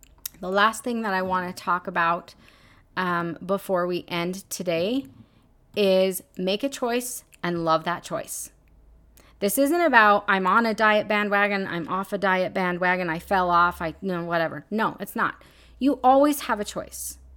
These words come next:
Make the choice and love your choice. People will, I see these posts all the time. "How can I get my family to eat like me? It's so hard when my family eats junk while I'm eating healthy." Guess what? You have a right to choose,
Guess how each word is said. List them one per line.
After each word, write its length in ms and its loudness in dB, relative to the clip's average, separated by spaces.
Make 240 -2
the 80 -6
choice 540 -4
and 120 -4
love 200 0
your 120 -4
choice. 500 -12
People 400 4
will, 260 2
I 200 -4
see 160 -4
these 160 -6
posts 300 -4
all 120 0
the 100 -6
time. 280 -10
"How 180 0
can 140 0
I 80 2
get 140 0
my 100 0
family 340 -2
to 80 -2
eat 220 -2
like 180 -2
me? 340 -2
It's 120 -8
so 160 -6
hard 280 0
when 100 0
my 140 2
family 320 -2
eats 260 -4
junk 420 0
while 120 -2
I'm 200 -2
eating 220 -4
healthy." 640 -2
Guess 180 -2
what? 200 4
You 120 0
have 120 2
a 80 2
right 200 2
to 100 -12
choose, 420 -6